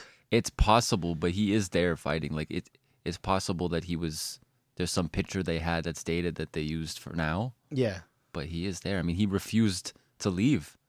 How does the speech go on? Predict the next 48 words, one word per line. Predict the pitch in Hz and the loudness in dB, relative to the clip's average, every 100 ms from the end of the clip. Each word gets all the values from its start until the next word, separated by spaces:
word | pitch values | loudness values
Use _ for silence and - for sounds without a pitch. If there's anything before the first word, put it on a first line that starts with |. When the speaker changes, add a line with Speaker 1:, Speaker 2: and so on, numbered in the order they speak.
| _ _ _ - | _ _ _ -4
Speaker 1:
The | 95 | 0
U | 104 | 4
S | 104 - | 4 2
was | 95 | -2
like, | 90 85 | -2 -2
"We | |
can | 90 | -2
get | 95 - | -2 0
you | 95 | 2
out | 107 | 2
of | |
here," | 80 | 0
and | 80 | -2
he's | 82 | -4
like, | 82 | -4
"Nah." | 85 82 87 _ _ _ _ _ _ | -4 -4 -8 _ _ _ _ _ _
Like, | 80 - _ _ _ _ _ _ | -14 -14 _ _ _ _ _ _
Speaker 2:
A | 120 | 4
lot | 147 | 6
of, | 156 123 | 6 4
a | |
lot | 113 120 127 - | 2 2 2 -2
of, | |
like, | 110 95 113 | -6 -6 -6
a | |
lot | 110 113 | -2 -2
of | |
the | 104 | -2
celebrities, | - 101 107 107 92 - - 101 | -6 -6 -6 -6 -8 -12 -16 -12
like, | 95 - | -12 -12
in | 92 | -12
the | 95 | -10
Ukraine, | 98 - 95 90 98 _ _ _ 117 | -10 -10 -10 -12 -14 _ _ _ -10
like, | 95 - | -10 -8
they, | 98 95 90 - _ _ _ | -8 -6 -8 -16 _ _ _
they | 110 104 | -4 -4
seeked | - 117 110 | -4 -6 -6
asylum | 107 98 113 110 98 | -8 -4 -2 0 -2
and | |
then | 98 98 | -4 -4
went | 98 | -6
back | 101 101 | -4 -6
to | - | -6
Ukraine | 98 101 - 95 | -8 -8 -10 -10
to | 98 | -10
actually | 95 - 101 | -12 -12 -12
fight. | 107 95 - _ - | -10 -12 -14 _ -8
Speaker 1:
Mm-hmm. | 90 101 107 | -6 -4 -6